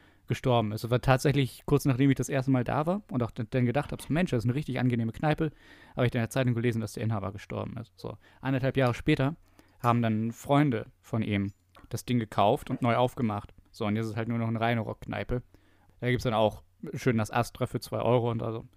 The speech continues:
und so. Und das ist hier schon richtig Luxus. Also hier am Niederrhein irgendwo eine Bar zu finden, wo es erstmal Astra gibt und dann auch noch Astra so günstig. Total super.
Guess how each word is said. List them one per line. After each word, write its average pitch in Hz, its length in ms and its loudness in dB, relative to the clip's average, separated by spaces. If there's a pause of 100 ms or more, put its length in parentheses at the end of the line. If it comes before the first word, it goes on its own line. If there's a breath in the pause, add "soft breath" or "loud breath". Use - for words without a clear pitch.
und 113 100 -4
so. 117 140 0 (300 loud breath)
Und 117 120 0
das 120 80 4
ist 113 80 -4
hier 135 180 2
schon 123 140 -2
richtig 120 280 -4
Luxus. - 540 -6
Also 113 140 -4
hier 135 220 2
am 135 60 2
Niederrhein 135 420 4
irgendwo 117 300 0
eine 110 140 0
Bar 107 300 0 (260 soft breath)
zu - 140 -8
finden, 139 300 0
wo 113 60 -2
es 110 60 -4
erstmal 110 300 -4
Astra 127 260 -4
gibt 143 240 -6 (240 soft breath)
und - 100 -6
dann 113 120 4
auch - 20 4
noch 120 160 0
Astra 120 300 -6
so 110 140 -4
günstig. 131 480 -2 (320)
Total - 260 0
super. 104 320 -4